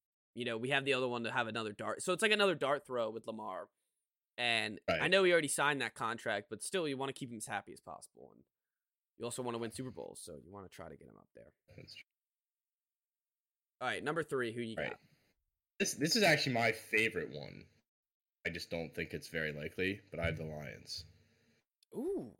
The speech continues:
Speaker 2: I think the Lions would be perfect.
Speaker 1: Ooh, tell me why. I
Speaker 2: Hey,
Speaker 1: like
Speaker 2: well, I mean, this is, this is the year for the Lions where it's like,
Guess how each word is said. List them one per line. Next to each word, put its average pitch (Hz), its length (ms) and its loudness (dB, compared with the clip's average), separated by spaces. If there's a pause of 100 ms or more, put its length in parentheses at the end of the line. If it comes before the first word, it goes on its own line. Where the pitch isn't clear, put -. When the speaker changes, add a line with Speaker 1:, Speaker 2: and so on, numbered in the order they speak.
(180)
Speaker 2:
I - 40 6
think 117 120 0
the 113 80 0
Lions 98 300 2
would - 100 -8
be - 100 -6
perfect. - 640 -8 (520)
Speaker 1:
Ooh, 311 340 0
tell 185 160 -2
me 208 100 2
why. 170 420 2 (800)
I 131 40 8
Speaker 2:
Hey, 131 60 10
Speaker 1:
like 240 240 6
Speaker 2:
well, 135 340 4 (600)
I 170 40 -2
mean, 156 240 4 (580)
this - 100 -2
is, 190 280 -2
this 160 180 0
is 156 100 -8
the 165 100 2
year 160 260 6
for 160 100 -4
the 131 80 0
Lions 95 480 -2
where 92 120 2
it's 92 180 -2
like, 85 340 0